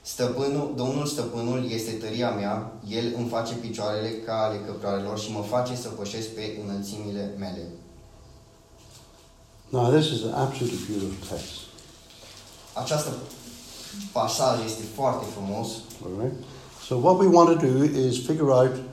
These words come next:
Speaker 2: who's this character called Habakkuk.
Speaker 1: Ceea ce vrem să ne concentrăm astăzi este să aflăm cine este personajul Habacuc.
Speaker 2: When did he live?
Speaker 1: Unde a trăit?
Speaker 2: What were the problems that he faced?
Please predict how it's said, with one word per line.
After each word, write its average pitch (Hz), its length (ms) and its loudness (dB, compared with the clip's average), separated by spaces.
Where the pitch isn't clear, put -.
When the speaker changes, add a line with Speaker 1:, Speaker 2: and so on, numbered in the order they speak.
Speaker 2:
who's 156 280 4
this - 180 2
character 123 500 4
called 104 340 2
Habakkuk. 113 500 0
Speaker 1:
Ceea 131 220 0
ce 127 120 0
vrem 143 160 0
să 143 140 -2
ne 131 60 -2
concentrăm 123 460 -2
astăzi 127 300 -2
este 123 120 -6
să 120 80 -2
aflăm 127 280 -2
cine 123 200 -2
este 117 200 -2
personajul 113 840 -2
Habacuc. 101 540 -4
Speaker 2:
When 117 200 4
did 110 120 4
he 107 100 0
live? 190 180 6
Speaker 1:
Unde 127 200 0
a 113 60 2
trăit? 104 360 -4
Speaker 2:
What 120 180 4
were 113 140 4
the 110 80 -2
problems 170 460 10
that 170 120 4
he 170 100 4
faced? 170 400 4